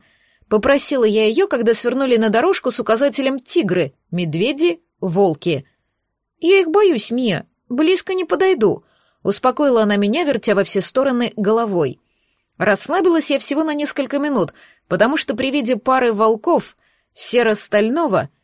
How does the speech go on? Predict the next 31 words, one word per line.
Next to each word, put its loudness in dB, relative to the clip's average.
и 0
серого 0
с -6
рыжими 0
подпалинами, 0
глаза 2
у -2
Дарьи 0
азартно -2
загорелись. 0
Однако 0
звери 2
для 0
неё 2
оказались -2
не -2
опасны. -4
Не 0
успела 0
я 2
подойти 0
к -8
ограждению, -2
закрывавшему 0
подход -2
к -20
клетке, -2
как 0
они 0
заволновались, 0
заскулили, 0